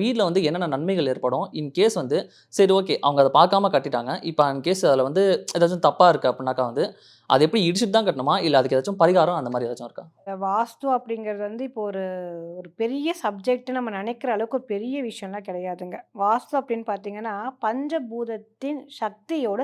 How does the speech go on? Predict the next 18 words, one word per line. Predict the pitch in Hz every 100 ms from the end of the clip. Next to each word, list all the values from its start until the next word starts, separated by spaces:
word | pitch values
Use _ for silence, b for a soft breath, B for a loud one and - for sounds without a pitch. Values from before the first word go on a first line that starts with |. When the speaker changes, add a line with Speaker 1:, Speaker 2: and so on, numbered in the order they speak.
| 277
Speaker 2:
சமநிலை | 202 196 220 214 185 - _ -
அப்படிங்கிறது | 175 185 185 226
தான் | 185
வாஸ்து. | 170 _ - b b b b b b - 214
எல்லா | 294 330 311 240
இடத்துலையும் | 220 226 254 240 277 262 - 220 226
எனர்ஜி | 277 262 285 247
ஈக்குவலா | 247 247 226 220
இருந்துச்சுன்னா, | 190 190 185 - 196 190
இப்ப | 185
பாடியில | 214 254 269 262 226
பார்த்தீங்கன்னா | 214 202 214 240 214
விட்டமின் | 202 226 214 233 - _ _ _ 220
டெஃபிஷியன்சிங்கிறாங்க | 233 302 277 247 233 240 208 180 175 - _ -
இல்லைங்களா, | 208 208 196 175 b b b -
உடம்புல | 226 277 254
வந்து | 311
சத்து | - - -